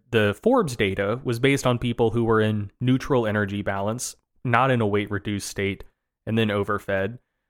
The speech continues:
versus, you know, bodybuilders, physique athletes after a show, very much in a weight-reduced state. And so pe-, people were putting forth this idea,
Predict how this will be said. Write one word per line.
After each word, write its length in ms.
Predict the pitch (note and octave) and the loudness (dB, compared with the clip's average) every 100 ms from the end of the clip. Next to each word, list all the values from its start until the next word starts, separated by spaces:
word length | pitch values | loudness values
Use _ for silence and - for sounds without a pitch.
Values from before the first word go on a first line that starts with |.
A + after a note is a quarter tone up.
| _ | _
versus, 720 | C3 C3+ - B2 A2 - - _ - | 0 2 2 2 2 -2 -10 _ -6
you 80 | D3 | 0
know, 160 | G#2+ | 0
bodybuilders, 640 | A2 G#2+ A2 G#2+ G#2+ G#2+ - | 2 2 2 2 2 2 -2
physique 360 | G#2 A2 G#2 | -6 -6 -2
athletes 420 | G#2 G2+ A2+ G#2+ | -2 -2 -2 -4
after 280 | G#2 G2 - | -2 -4 -6
a 40 | G2+ | -8
show, 480 | - F#3 C3 B2 - _ _ - | 0 2 4 2 -4 _ _ -6
very 300 | D#3 C#4 F#3+ | 0 2 4
much 260 | D#3+ C#3 | 2 2
in 80 | C3 | 0
a 60 | A2 | 0
weight-reduced 640 | G2+ G#2 G#2 F#2+ G2 - | 0 -2 -4 -6 -6 -8
state. 360 | - G2 F#2+ - _ _ _ - | -6 -6 -6 -12 _ _ _ -8
And 100 | A#2 | 0
so 220 | B2 G#2+ | 2 2
pe-, 280 | - G#3+ B3+ | 0 -2 0
people 340 | - B3 B3+ | -2 -2 2
were 100 | E3 | 0
putting 300 | - E3 D3 | 2 0 0
forth 300 | - C#3+ C3+ | 0 -2 0
this 180 | B2+ - | -2 0
idea, 640 | A2 G#2 B2+ A2+ G#2 F#2+ | 0 0 0 2 2 0